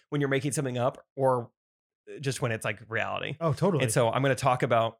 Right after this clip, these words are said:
Speaker 1: <clears throat> my childhood. I'm gonna talk about my speech impediment.
Speaker 2: Yeah.
Speaker 1: You know, and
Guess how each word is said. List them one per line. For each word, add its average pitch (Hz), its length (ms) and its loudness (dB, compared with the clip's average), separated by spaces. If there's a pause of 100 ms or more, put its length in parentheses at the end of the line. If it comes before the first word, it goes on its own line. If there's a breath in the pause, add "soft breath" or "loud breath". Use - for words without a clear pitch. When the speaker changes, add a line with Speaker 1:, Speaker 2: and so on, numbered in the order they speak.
Speaker 1:
<clears throat> 233 680 0
my 120 140 2
childhood. 135 500 4
I'm - 80 -6
gonna 127 120 0
talk 123 200 0
about 117 160 0
my 110 80 -6
speech 123 300 -4
impediment. 131 440 0 (100)
Speaker 2:
Yeah. 147 260 2
Speaker 1:
You 143 120 4
know, 120 220 2
and 110 200 0